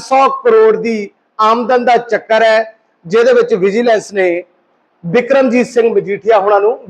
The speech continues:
ਗ੍ਰਿਫਤਾਰ ਕੀਤਾ ਹੈ। ਦੋਸਤੋ, ਦੱਸ ਦਈਏ ਕਿ ਇਸੇ ਮਾਮਲੇ ਦੇ ਵਿੱਚ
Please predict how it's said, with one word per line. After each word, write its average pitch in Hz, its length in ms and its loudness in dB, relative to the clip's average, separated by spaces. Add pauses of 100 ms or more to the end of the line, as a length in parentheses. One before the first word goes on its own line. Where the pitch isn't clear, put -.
ਗ੍ਰਿਫਤਾਰ 226 380 0
ਕੀਤਾ 180 300 -4
ਹੈ। 147 220 0 (260)
ਦੋਸਤੋ, 240 340 2
ਦੱਸ 220 260 0
ਦਈਏ 254 300 0
ਕਿ 240 420 0 (680)
ਇਸੇ 277 320 0
ਮਾਮਲੇ 254 380 2
ਦੇ 240 120 2
ਵਿੱਚ 214 320 2